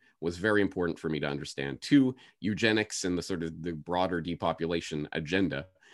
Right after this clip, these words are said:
was, uh, another incredibly important part. Three, uh, I would say in this day and age, given what's going on right now, I think it's very, very important to understand the medical martial law scenario that is playing out right now and what that means and where it is heading. So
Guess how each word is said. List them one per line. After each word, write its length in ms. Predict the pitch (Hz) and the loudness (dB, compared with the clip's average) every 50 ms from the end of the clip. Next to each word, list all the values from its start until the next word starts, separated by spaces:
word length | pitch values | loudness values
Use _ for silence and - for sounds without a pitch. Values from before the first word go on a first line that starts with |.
| - _ _ _ - | -20 _ _ _ -4
was, 340 | 85 85 82 80 - - - - | 0 0 0 -2 -4 -8 -8 -4
uh, 280 | 71 78 76 73 73 - - | -2 -2 -2 -2 -2 -4 -2
another 500 | - 80 80 82 87 78 82 82 78 - _ _ - | -2 -2 0 -2 -2 -2 -2 -2 -2 -4 _ _ -6
incredibly 480 | 82 87 - - 95 92 80 78 78 | -6 -4 0 0 0 0 0 -2 -4
important 360 | 71 64 - 76 76 71 - | -4 -4 -6 -6 -6 -6 -6
part. 220 | - 69 65 - - | -4 -4 -6 -6 -8
Three, 520 | - - 127 160 185 139 110 101 123 - _ _ _ - - _ _ _ _ _ _ - | -4 0 2 4 6 6 4 2 0 -4 _ _ _ -20 -20 _ _ _ _ _ _ 0
uh, 360 | 98 95 92 90 90 92 90 - - | 2 4 4 6 4 4 2 2 2
I 100 | 113 117 | 2 4
would 140 | 113 117 | 4 2
say 320 | - - 143 135 110 - _ _ _ _ _ - | 2 4 4 2 2 0 _ _ _ _ _ 4
in 240 | 151 156 147 139 131 | 8 8 8 8 8
this 320 | 160 175 170 - - - | 8 6 6 6 2 2
day 220 | - 131 139 143 131 | 6 6 8 8 8
and 80 | 127 | 8
age, 300 | 127 101 90 90 104 95 | 6 4 4 2 0 4
given 280 | 110 127 131 143 127 117 | 4 6 8 8 6 6
what's 220 | 110 113 107 - | 6 4 2 2
going 240 | - 117 107 101 98 | 2 2 4 4 4
on 140 | 101 101 95 | 4 4 4
right 180 | 95 92 92 | 4 2 4
now, 240 | 95 98 87 80 80 - | 2 2 2 2 0 -2
I 80 | 92 92 | -2 -2
think 180 | - 101 87 | -2 0 -2
it's 120 | 98 85 95 | -2 -4 -4
very, 420 | 85 85 107 113 107 104 104 104 | 0 2 2 4 4 4 2 2
very 380 | 92 82 104 101 95 92 90 87 | 2 2 2 2 2 2 0 0
important 440 | 85 78 - 87 87 85 85 78 | -2 -4 -4 -4 -4 -4 -4 -4
to 140 | 87 - - | -6 -6 -4
understand 680 | 87 87 82 78 80 - - - 80 80 80 80 78 76 - - - - - _ - | -2 -2 -2 -2 -4 -6 -4 -2 0 0 0 0 -2 -4 -6 -16 -20 -20 -20 _ -6
the 80 | - 104 | -4 0
medical 340 | 104 104 95 101 - - 92 | 0 2 0 0 0 0 0
martial 480 | 92 90 95 95 92 - - 90 87 | 2 2 0 -2 -2 -4 -4 -4 -2
law 340 | 87 85 82 80 78 76 76 - _ _ _ _ _ | 0 0 0 2 0 0 -2 -6 _ _ _ _ _
scenario 680 | - - - 98 98 101 104 101 98 92 82 78 73 76 | -8 -2 2 4 4 6 6 4 4 4 2 2 0 0
that 160 | 78 82 73 | -2 -2 -4
is 100 | 80 - | -4 -6
playing 340 | - - 95 85 82 82 87 | -4 -4 -2 0 0 2 4
out 220 | 110 135 120 - - | 4 2 2 2 0
right 160 | 87 - 71 | 0 0 0
now 220 | 80 78 78 82 | 0 0 0 0
and 120 | 85 87 85 | 0 2 2
what 200 | 95 98 - - | 2 0 2 0
that 200 | 90 87 76 - | 0 0 0 2
means 600 | 104 110 120 113 95 90 95 98 98 95 - 85 | 2 4 4 4 6 4 4 2 2 0 -2 -2
and 100 | 90 87 | -2 0
where 240 | 87 92 90 85 | 0 0 2 2
it 80 | 85 82 | 0 0
is 140 | 82 - - | -2 -6 -6
heading. 440 | - 127 127 110 80 65 65 - - | -2 -2 0 0 0 -4 -6 -8 -10
So 340 | - - 110 98 85 - | -8 -4 -2 -2 -2 -2